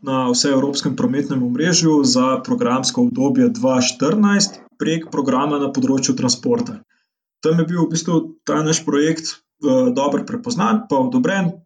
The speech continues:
tako da smo dobili tudi sofinanciranje strani E U-ja, eh, in smo potem projekt uradno začeli, eh, julija dva tisoč sedemnajst.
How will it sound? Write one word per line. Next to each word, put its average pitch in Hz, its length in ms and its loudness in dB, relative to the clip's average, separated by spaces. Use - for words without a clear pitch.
tako 156 180 0
da 147 60 2
smo 139 260 -2
dobili 131 340 4
tudi 131 220 2
sofinanciranje 135 800 0
strani 156 400 0
E 151 120 4
U-ja, 147 360 4
eh, - 960 -4
in 139 100 -2
smo 254 260 -2
potem 127 480 0
projekt 127 520 0
uradno 120 560 0
začeli, 110 720 2
eh, 107 500 0
julija 110 400 2
dva 107 160 -2
tisoč - 320 -2
sedemnajst. 104 580 -8